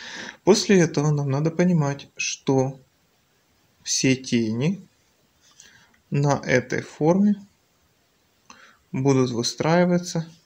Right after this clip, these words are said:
тоже по принципу эллипс. То есть это тоже будет иметь в виде формы эллипс.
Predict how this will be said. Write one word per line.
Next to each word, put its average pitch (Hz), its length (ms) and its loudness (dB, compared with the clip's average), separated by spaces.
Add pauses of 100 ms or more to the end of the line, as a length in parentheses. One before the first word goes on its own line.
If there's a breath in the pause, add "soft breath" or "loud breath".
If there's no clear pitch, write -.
(800 soft breath)
тоже 180 400 2
по 123 160 -2
принципу 131 720 -4
эллипс. - 540 -6 (2750 loud breath)
То 156 140 4
есть 120 240 -2
это - 280 -4
тоже 226 300 0
будет 160 300 0
иметь 135 300 -4
в - 80 -20
виде 123 320 -6 (140)
формы 123 360 -6
эллипс. - 500 -8